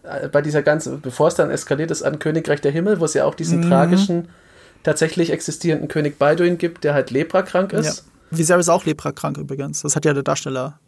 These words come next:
Speaker 2: äh, gesagt. Insofern spiegelt sich das.
Speaker 1: Es ist halt auch, ja, äh, das ist, das, also die Szene ist halt unglaublich stark, wie er dann da reinkommt, wie er sich nicht helfen lassen will.
Speaker 2: Mhm.
Speaker 1: Wie, auch da muss ich sagen, Daemon als Mensch absolut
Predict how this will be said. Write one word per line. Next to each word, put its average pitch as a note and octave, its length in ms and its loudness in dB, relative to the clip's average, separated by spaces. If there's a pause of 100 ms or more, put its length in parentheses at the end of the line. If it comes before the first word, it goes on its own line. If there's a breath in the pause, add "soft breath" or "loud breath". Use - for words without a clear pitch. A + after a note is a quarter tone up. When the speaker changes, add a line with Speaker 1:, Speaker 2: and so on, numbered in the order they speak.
(120)
Speaker 2:
äh, - 40 -10 (1160)
gesagt. - 420 -8 (100)
Insofern E3 360 0
spiegelt F3 320 0
sich - 180 -10
das. - 280 -10 (200)
Speaker 1:
Es - 140 -4
ist E3 100 -2
halt E3+ 160 4
auch, D#3 300 0
ja, D3+ 260 4
äh, E3 400 -4
das D#3 180 -2
ist, E3 240 -6
das, C#3+ 420 -6
also C#3 260 0
die C#3+ 100 -4
Szene G3 280 2
ist F#3+ 100 0
halt F3 100 2
unglaublich F3+ 400 0
stark, E3+ 340 2
wie D#3+ 80 2
er D3+ 40 2
dann D3 120 0
da C#3+ 100 4
reinkommt, F3 720 0
wie D3 260 -2
er C3+ 140 0
sich C3+ 200 -4
nicht D3 220 -6
helfen D#3 260 0
lassen D#3 300 -2
will. E3+ 100 2
Speaker 2:
Mhm. F3 300 -4 (580 soft breath)
Speaker 1:
Wie, F3 300 0 (380 loud breath)
auch - 160 0
da G3+ 300 4
muss A3+ 180 2
ich G#3 80 -2
sagen, F3+ 360 2
Daemon G3+ 360 2
als D3 260 -2
Mensch F#3 360 0
absolut F#3+ 720 -2